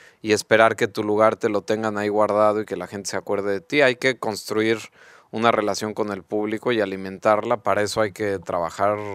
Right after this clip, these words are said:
todo el tiempo. Es, es lo que Almodóvar hizo en, en España, una película cada dos años. Eh, le costó trabajo con sus primeras, pero una vez que llegó al gran público, lo mantuvo y, eh, e-, e-, es,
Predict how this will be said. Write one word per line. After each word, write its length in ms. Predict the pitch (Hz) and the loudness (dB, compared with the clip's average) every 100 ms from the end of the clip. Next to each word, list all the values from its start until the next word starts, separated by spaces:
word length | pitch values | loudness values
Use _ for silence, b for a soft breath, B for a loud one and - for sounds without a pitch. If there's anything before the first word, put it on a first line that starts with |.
| 92 90 | -12 -10
todo 180 | - 101 | -4 -4
el 140 | 90 85 | -4 -6
tiempo. 360 | 101 95 98 | -8 -6 -4
Es, 140 | 110 - b b - | -4 -6 b b -2
es 120 | 113 | 4
lo 140 | 127 | 4
que 80 | 123 | 4
Almodóvar 580 | 110 107 110 110 110 104 | 2 4 4 6 6 2
hizo 260 | 101 - | -2 -8
en, 300 | 98 90 85 - | -8 -10 -14 -12
en 160 | 95 | -10
España, 560 | 95 - 123 120 101 95 | -10 2 2 2 0 -8
una 220 | 101 107 | -6 -6
película 420 | 101 98 101 107 | -6 -8 -6 -4
cada 180 | 95 104 | 0 2
dos 240 | 104 101 107 | 2 -2 -2
años. 400 | 107 110 123 - b b b b b | -4 -4 -12 -14 b b b b b
Eh, 640 | - 64 62 60 55 55 62 | -6 -6 -4 -6 -6 -8 -4
le 180 | 104 | -4
costó 320 | - 101 - 113 | -2 0 0 4
trabajo 600 | 117 117 113 - 113 98 | 6 6 4 2 -4 -4
con 180 | 104 | -8
sus 160 | 95 98 | -8 -10
primeras, 560 | - 101 101 110 139 - | -6 -4 0 2 0 -2
pero 320 | - 95 92 | -4 -4 -4
una 460 | 92 90 110 113 | -6 -8 -2 0
vez 240 | 113 110 - | 2 0 -2
que 140 | 113 | -4
llegó 320 | 101 95 104 | -4 -2 2
al 200 | 104 101 | 0 0
gran 280 | 101 104 98 | -2 -2 -2
público, 500 | 107 107 104 98 123 | -6 -6 -6 -4 -2
lo 140 | 117 98 | -2 -4
mantuvo 640 | 95 92 110 110 117 143 b b b | -6 -6 -4 -2 -4 -6 b b b
y, 1200 | - 92 87 85 82 80 76 - - - - - - _ _ - | -12 -8 -8 -10 -12 -16 -18 -20 -20 -20 -20 -20 -20 _ _ -14
eh, 360 | - - - - - - | -12 -12 -16 -20 -12 -6
e-, 200 | 107 - | -4 -2
e-, 180 | 113 - | -2 0
es, 340 | 117 113 - | 0 0 -4